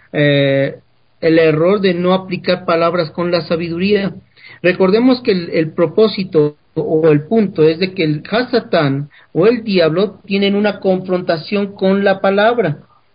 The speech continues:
Las palabras sin sabiduría o las palabras mal aplicadas no nos llevan a la justicia,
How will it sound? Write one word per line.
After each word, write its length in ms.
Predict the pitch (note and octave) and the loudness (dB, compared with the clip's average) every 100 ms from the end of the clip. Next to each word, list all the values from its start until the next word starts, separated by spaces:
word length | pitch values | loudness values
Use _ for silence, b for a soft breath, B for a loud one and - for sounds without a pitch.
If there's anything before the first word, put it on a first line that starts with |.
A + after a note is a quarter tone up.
| - | -4
Las 240 | D3 G3 | -2 -2
palabras 640 | - A3 G#3+ G3+ G3+ G3 | 0 0 2 0 0 -4
sin 240 | - A3+ A3 | -4 -6 -2
sabiduría 680 | G#3 G3 F#3 E3+ F3+ F3 | -2 -2 -4 -4 0 4
o 60 | D#3 | 4
las 180 | C#3+ C#3+ | 2 0
palabras 520 | D#3 C#3+ F3+ E3 D3+ _ | -2 0 2 0 -2 _
mal 260 | D#3+ D#3 F3+ | -2 0 2
aplicadas 1000 | F#3+ F3 G3 G3 G3+ G#3+ F#3 F3 F#3+ A3+ B B B | 0 -4 -18 -12 -4 0 0 2 -2 -4 B B B
no 220 | - E3 G3 | -2 2 2
nos 220 | G#3 G3+ | 2 0
llevan 340 | F#3+ G3 F#3+ | 0 2 2
a 60 | F#3 | 2
la 80 | F#3 | -2
justicia, 680 | - F#3 - B3 - D3 | -4 -10 -6 -6 -4 -6